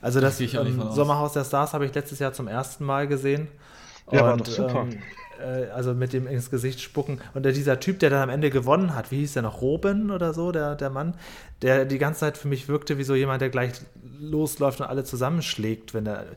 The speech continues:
Speaker 1: das Erstaunliche finde ich immer, das gab's früher nicht, als ich noch klein war, da gab's ja auch schon viel Trash-T V und Promi-Shows. Dieses Alkohol geben, das ist erst in den letzten Jahren so dazugekommen bei diesen Sendungen, oder? Dass man denen auch noch Alkohol gibt und dann lass mal laufen, das gab's zum, also,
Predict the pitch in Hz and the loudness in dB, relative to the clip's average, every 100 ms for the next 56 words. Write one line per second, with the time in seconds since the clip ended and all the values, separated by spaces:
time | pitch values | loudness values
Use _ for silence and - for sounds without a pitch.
0 | - 151 147 - 151 151 160 233 233 202 | -8 -4 -4 -4 -4 2 4 2 2 0
1 | 208 196 196 196 185 170 170 175 - - | 2 0 0 0 0 0 -2 -4 -6 -2
2 | 175 156 151 151 - - - 131 143 - | 2 2 0 -4 -10 -14 -10 -8 -6 -4
3 | 127 - 135 143 139 131 127 123 - 123 | -4 -2 0 2 4 4 2 0 -4 -4
4 | 123 127 123 127 - 127 123 - 117 120 | -4 -4 0 0 0 -4 -4 -6 -4 -4
5 | 113 - 127 123 123 123 120 - - - | -4 -4 -2 -2 -2 -4 -4 -8 -16 -6
6 | 135 139 135 - 147 147 175 139 117 113 | 0 0 0 0 2 2 2 4 4 4
7 | 110 104 101 117 180 190 175 175 180 170 | -2 -2 0 0 0 -2 -4 -4 0 0
8 | 160 - 147 131 123 131 110 101 - 113 | -2 -4 -4 -2 0 0 0 -4 -4 -4
9 | 95 107 92 90 92 90 87 76 76 147 | -4 -4 -6 -6 -8 -8 -10 -12 -12 -6
10 | 113 175 156 151 131 123 123 113 - 127 | -2 0 0 -2 -2 -2 -2 -4 -8 -4
11 | 123 - - 139 - 156 147 160 135 120 | -4 -2 0 0 2 0 2 -2 0 0
12 | 120 117 127 123 123 98 120 - 160 123 | 0 -2 -4 -4 -4 -2 -4 -2 -6 -6
13 | - - - - - 95 90 | -12 -18 -20 -18 -16 -14 -14